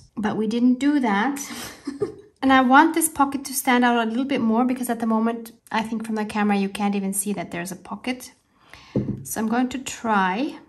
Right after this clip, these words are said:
taking some of my watercolor. This is the Van Gogh. And I'm going to take my brush and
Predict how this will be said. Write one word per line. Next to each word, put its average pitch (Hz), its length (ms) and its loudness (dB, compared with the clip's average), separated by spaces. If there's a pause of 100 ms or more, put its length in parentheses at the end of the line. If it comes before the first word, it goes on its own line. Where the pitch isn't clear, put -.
taking 247 480 -4
some 240 340 -2
of 226 200 -4
my 214 680 2
watercolor. 233 840 0 (500)
This - 140 -20
is - 180 -10
the 233 60 -12
Van 220 280 -6
Gogh. 220 340 -4 (360)
And - 120 -20
I'm - 100 -20
going 233 220 -6
to 262 80 -8
take 247 280 -6
my 226 160 -2
brush 220 680 -2 (240)
and 220 480 -2